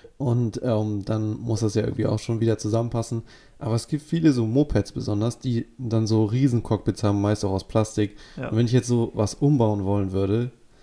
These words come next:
Speaker 1: ich glaub, dann wär das sowas, was ich wechseln würde. Dann würd ich sowas Dezenteres hinbauen.
Speaker 2: Immer, ähm, schön minimalistisch.
Speaker 1: Ja.
Speaker 2: Aber vielleicht ge-, vielleicht gibt's auch Leute, die so was Großes, Monströses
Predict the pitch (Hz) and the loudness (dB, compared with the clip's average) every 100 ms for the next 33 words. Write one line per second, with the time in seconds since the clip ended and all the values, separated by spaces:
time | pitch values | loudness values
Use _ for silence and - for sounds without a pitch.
0 | - - - 107 139 139 123 120 117 107 | -20 -6 -2 2 4 4 2 0 -2 -2
1 | 101 101 95 98 92 90 - - 90 - | 0 -2 -4 -6 -8 -10 -10 -14 -14 -16
2 | - - 120 123 117 - - - 107 - | -18 -6 -4 -2 -4 -8 -10 -4 -4 0
3 | 120 110 - - - - - - - - | -2 0 -4 -8 -12 -14 -16 -18 -20 -20
4 | _ 156 143 139 131 123 123 123 120 117 | _ -6 -2 0 0 -2 -6 -6 -8 -8
5 | 147 135 131 131 123 123 - 117 113 - | -6 -4 -4 -2 -2 -4 -8 -14 -16 -18
6 | _ - _ _ 107 113 156 175 202 - | _ -20 _ _ -6 -4 -2 -2 -4 -4
7 | 101 143 - 143 180 170 240 - 143 151 | -8 -8 -8 -6 -6 -10 -10 -4 -2 -2
8 | 175 147 147 135 - 123 123 127 123 135 | -6 -10 -8 -8 -10 -12 -12 -10 -4 -4
9 | - - 165 165 135 139 127 - 165 143 | -6 -4 -2 -2 -2 -2 -4 -4 -2 -2
10 | 131 | -6